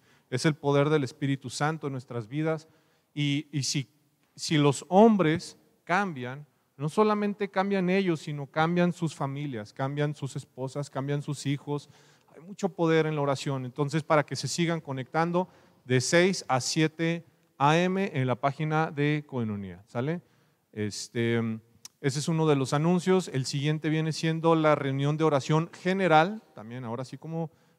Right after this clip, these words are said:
varones, ahora sí ya es toda la iglesia, para que nos podamos conectar los miércoles, igual en la página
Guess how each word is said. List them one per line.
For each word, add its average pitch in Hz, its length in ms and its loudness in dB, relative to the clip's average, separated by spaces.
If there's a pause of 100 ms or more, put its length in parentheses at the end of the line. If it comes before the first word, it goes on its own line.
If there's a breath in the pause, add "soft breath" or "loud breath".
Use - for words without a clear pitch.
(100)
varones, 160 380 0
ahora 147 220 6
sí 156 180 -2
ya 147 100 6
es - 260 2
toda 143 360 0
la 165 100 -2
iglesia, 170 500 -8 (140)
para 123 160 -4
que 120 140 -10
nos 120 100 -10
podamos 131 400 0
conectar 165 480 0 (300 soft breath)
los 120 240 -4
miércoles, 180 600 0 (280 soft breath)
igual 135 360 2
en 131 140 -4
la 123 160 -2
página 143 560 -4